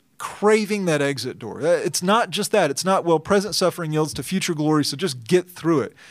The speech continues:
Rather, as we'll see later in our study today, he provided a range of commands and exhortations on how to walk well in this time of sojourning.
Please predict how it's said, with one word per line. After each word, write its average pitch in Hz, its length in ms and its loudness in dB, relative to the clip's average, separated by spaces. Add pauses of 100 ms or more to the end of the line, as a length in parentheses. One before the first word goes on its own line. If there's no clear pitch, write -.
(260)
Rather, 175 320 6
as 139 140 -2
we'll 156 120 -2
see 165 220 -2
later 185 500 2
in 151 80 2
our 139 80 2
study 143 280 2
today, 135 360 0 (180)
he 175 140 -2
provided 156 440 2
a 151 60 0
range 160 540 -2
of 170 100 -6
commands 156 560 -2
and 143 80 -6
exhortations 151 760 -2
on 135 80 -6
how 151 140 -2
to 151 80 0
walk 151 400 0
well 143 720 0 (360)
in 135 140 -4
this 135 160 -2
time 135 260 -4
of 120 100 -4
sojourning. 123 600 -4